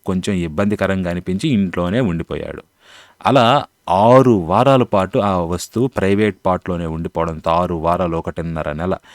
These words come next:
ఉండిపోవడంతో బాధితుడికి కడుపు నొప్పి, వాంతులు, జ్వరం, బలహీనత,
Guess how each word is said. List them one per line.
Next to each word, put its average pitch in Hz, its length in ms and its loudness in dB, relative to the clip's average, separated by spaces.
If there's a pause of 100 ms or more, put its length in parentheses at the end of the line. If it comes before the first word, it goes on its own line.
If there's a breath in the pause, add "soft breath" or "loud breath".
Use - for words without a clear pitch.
(300 loud breath)
ఉండిపోవడంతో 87 800 -2 (320 soft breath)
బాధితుడికి 95 960 -2 (100)
కడుపు 87 280 -4
నొప్పి, 98 480 -2 (120)
వాంతులు, 92 760 -2 (140)
జ్వరం, 95 480 0 (220)
బలహీనత, 101 680 -2